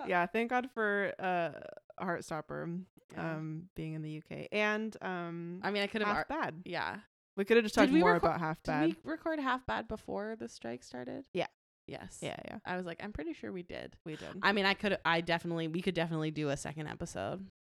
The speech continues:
Speaker 2: Yeah, definitely of all of the, uh, topics we've covered, I feel like I get the most, like, to this day, the most thoughts about Half Bad, um, from listeners that I talk to, so.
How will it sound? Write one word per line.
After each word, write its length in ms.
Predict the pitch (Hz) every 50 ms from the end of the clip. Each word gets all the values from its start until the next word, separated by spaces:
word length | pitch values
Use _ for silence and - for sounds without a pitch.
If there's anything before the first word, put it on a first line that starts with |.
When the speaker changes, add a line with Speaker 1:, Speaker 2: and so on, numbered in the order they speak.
| _ _ -
Speaker 2:
Yeah, 160 | 220 214 208
definitely 540 | 208 220 220 220 - 247 247 254 247 240 220
of 140 | 190 196 190
all 180 | 196 196 196 202
of 260 | 202 196 190 185 175
the, 360 | 185 185 180 180 180 175 - -
uh, 420 | 165 165 165 160 156 151 156 185 180 - - - -
topics 460 | - 202 180 175 - 220 226 - -
we've 220 | 254 247 240 - -
covered, 280 | - 240 226 233 226 202
I 100 | 175 175
feel 120 | 180 180
like 120 | 170 170 175
I 80 | 175 170
get 160 | - 170 - -
the 60 | 165
most, 540 | 165 165 165 151 160 165 - - - - - _ _ _ _ _ _ -
like, 160 | - 175 - -
to 120 | - 208
this 220 | 185 185 185 180 -
day, 440 | - 175 165 165 165 165 175 185 - -
the 60 | 190
most 300 | 190 180 170 170 180 -
thoughts 280 | - 143 151 156 - -
about 300 | 160 160 147 - - -
Half 220 | 170 170 - 180 - -
Bad, 260 | 147 - - 180 196 - _ _ _ _ _ - - _ _ _ _ _ _ - -
um, 440 | 185 170 160 151 147 151 156 175 180 - - - - - - _ -
from 340 | - 185 151 151 151 165 165 _ _ _ _ _ _
listeners 400 | - 170 160 - - 170 156 156 151
that 100 | 156 151
I 60 | 160
talk 240 | 156 - 156 - -
to, 180 | - 160 151 160
so. 280 | - - 160 160 165